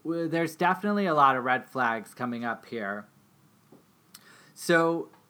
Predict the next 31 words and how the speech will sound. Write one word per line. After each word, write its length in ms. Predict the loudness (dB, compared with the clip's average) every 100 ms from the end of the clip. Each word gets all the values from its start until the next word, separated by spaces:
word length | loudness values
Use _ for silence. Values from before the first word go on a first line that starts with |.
| _
the 160 | -4 -2
police 340 | 2 2 2
continue 400 | 0 -4 -2 -2
to 140 | 0 0
ask 220 | 0 0
questions 580 | -2 -2 -4 -8 -10 -14 -20 _ -2
about 420 | 2 2 2 -6 _ _ _ _ _ _ _ _ _ _ _
what 260 | 0 0 4
happened 300 | 2 2 -4
before 420 | -10 -4 0 2
they 120 | 0
burned 280 | -2 -2 -4
the 60 | 0
body 560 | 2 4 2 -4 -8 -8 0
and 220 | 0 0
what 120 | -2
happened 380 | -2 -2 -4 -6
after, 400 | -4 -4 -4 -6
kind 200 | -4 -4
of 80 | -2
going 220 | -4 -2
back 280 | -2 -4 -4
and 120 | -10
forth 360 | -6 -4 -4
in 100 | -8
this 220 | -10 -8 -6
really 240 | -2 -2
weird 680 | -6 -6 -2 0 0 -2 -6
and 180 | -12 -10
confusing 520 | -10 -6 -4 -4 -8
fashion. 640 | -4 -2 -2 -6 -12 -12